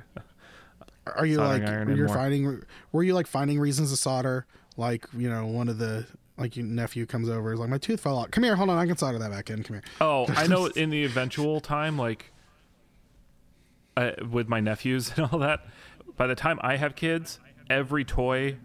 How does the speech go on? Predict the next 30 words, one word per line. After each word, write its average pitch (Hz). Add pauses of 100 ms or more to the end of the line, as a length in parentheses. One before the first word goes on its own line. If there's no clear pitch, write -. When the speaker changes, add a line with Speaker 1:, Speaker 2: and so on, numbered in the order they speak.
(140)
Speaker 1:
that 117
has 123
a 120
noise 113
in 131
it - (300)
or 110
a 104
speaker 147
is 117
getting 117
a 107
volume 101 (640)
knob 107
put 107
into 98
it. 101 (760)
And 110
I'm 107
just 104
gonna 110
modify 104
every 101
kid's -
toy 95
so, 101
like, -
they're 101
quieter. 98 (1080)
Speaker 2:
Yeah. 110